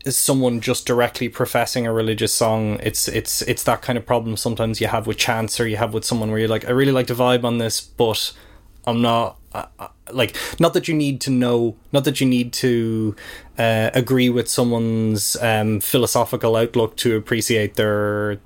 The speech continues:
their music, but it can be a little heavy-handed if you're not particularly religious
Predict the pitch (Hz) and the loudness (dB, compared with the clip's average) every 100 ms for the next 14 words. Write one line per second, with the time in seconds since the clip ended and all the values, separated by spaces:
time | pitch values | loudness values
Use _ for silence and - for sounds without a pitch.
0 | - 110 107 120 208 180 120 - - 120 | 0 2 2 2 2 2 0 0 0 0
1 | - 120 139 127 131 135 123 120 120 113 | 0 -4 0 2 2 2 0 0 -2 -2
2 | 120 117 113 107 - - - - 127 123 | -2 0 0 -2 -6 -16 -10 -2 -2 0
3 | 120 117 113 - 127 123 - 120 113 110 | 2 2 0 -4 -2 -2 -2 -2 0 0
4 | 113 110 107 - | 2 2 0 -2